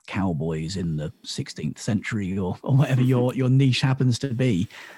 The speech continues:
Speaker 1: Whereas I think, again, that's one of the beauties of independent publishing is there's always an audience for what you want to write.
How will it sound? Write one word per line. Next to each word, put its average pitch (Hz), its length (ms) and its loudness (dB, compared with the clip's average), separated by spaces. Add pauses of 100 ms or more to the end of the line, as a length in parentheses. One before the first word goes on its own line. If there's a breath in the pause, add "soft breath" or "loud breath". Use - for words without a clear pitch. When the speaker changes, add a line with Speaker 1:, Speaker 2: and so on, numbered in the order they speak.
Speaker 1:
Whereas 135 600 0 (120)
I 135 60 -4
think, - 340 0 (420)
again, 165 240 4
that's 240 140 4
one 233 80 6
of 180 60 6
the 151 40 4
beauties 175 460 4
of 139 320 2
independent 139 420 4
publishing 147 400 -2
is 98 280 -4
there's 113 180 0
always 151 240 4
an 101 80 2
audience 87 360 -4
for - 100 -4
what 110 180 -2
you 113 160 -2
want 113 200 -2
to 135 80 0
write. - 460 -2